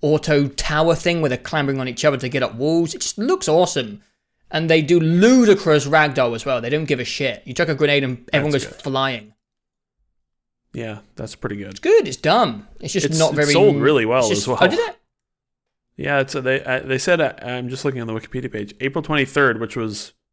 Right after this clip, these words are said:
Speaker 2: a week after it came out, it has sold more than a million <laughs> units.
Speaker 1: What?
Speaker 2: Yeah.
Speaker 1: I'm actually kinda surprised 'cause I didn't hear much buzz about it. But yeah, it doesn't do anything
Speaker 2: Yeah.
Speaker 1: new or exciting except for the Horde stuff, which they do well.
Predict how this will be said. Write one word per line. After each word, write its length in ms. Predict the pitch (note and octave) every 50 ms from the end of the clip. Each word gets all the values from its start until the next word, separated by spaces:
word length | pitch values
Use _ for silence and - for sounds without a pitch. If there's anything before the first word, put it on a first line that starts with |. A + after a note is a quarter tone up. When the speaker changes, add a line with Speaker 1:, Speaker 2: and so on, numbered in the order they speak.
| _ _ _ _ _ _ _ _ _ -
Speaker 2:
a 80 | A#2
week 260 | G#2+ G#2+ B2 C3+ C3
after 240 | C#3+ C3 A#2 - C3+
it 80 | B2 -
came 200 | - C3+ B2+ B2
out, 300 | B2+ A#2 G#2+ A2 - -
it 120 | B2 A2
has 140 | A#2 A#2+ -
sold 280 | - C3+ A#2+ A#2 A2 A#2
more 140 | A2+ A2+
than 120 | G#2+ A2 A2
a 40 | G#2
million 380 | G#2+ A2 A2 A2+ A2 A2 G#2 G#2+
<laughs> 120 | G#2 -
units. 220 | B2+ - D3+ F#3+ C#4
Speaker 1:
What? 720 | E4 E4+ E4+ E4+ E4 E4 E4 B3 - - - - - - - _ _ _ _ _ _ _ _ _ _ _ _ _ _ _
Speaker 2:
Yeah. 180 | - - A2+ A2
Speaker 1:
I'm 80 | A2
actually 180 | - A3+ A3+ A3
kinda 200 | G#3 G3+ F#3 D#3
surprised 480 | - D#3+ - - D#3 D3 B2+ G#2+ - -
'cause 80 | C#3+
I 60 | C3+
didn't 240 | B2 C3+ - - -
hear 100 | C3 C#3 C3+
much 260 | B2+ B2+ B2 - C3
buzz 220 | A#2+ C#3+ C3+ B2+
about 280 | C#3+ A2+ A#2 A2 A2 A2+
it. 160 | A2+ A#2 - _ -
But 200 | C3+ C3 B2+ -
yeah, 260 | - G3+ D#4 F#4 F4+ - - _ _
it 260 | - D#3+ D#3 D#3+ - -
doesn't 260 | G3+ F#3 F#3+ A3+ G#3+
do 160 | F3 F#3+ F#3
anything 400 | F#3+ F#3+ F#3+ F#3 - G3+ F#3+ F#3 E3+
Speaker 2:
Yeah. 40 |
Speaker 1:
new 160 | E3+ F3 F#3 F#3+
or 60 | F3+
exciting 400 | D#3+ D3+ - E3 D#3+ E3 E3+ D#3+
except 260 | D3+ C#3 - E3+ D3+
for 60 | - D3
the 100 | C#3+ C#3
Horde 240 | - D3 C#3 B2
stuff, 240 | - - - A2+ - -
which 200 | C3 - - -
they 100 | C3 B2
do 160 | C3+ C#3+ C3+
well. 440 | B2 B2 B2 A#2+ G2 E2+ - - _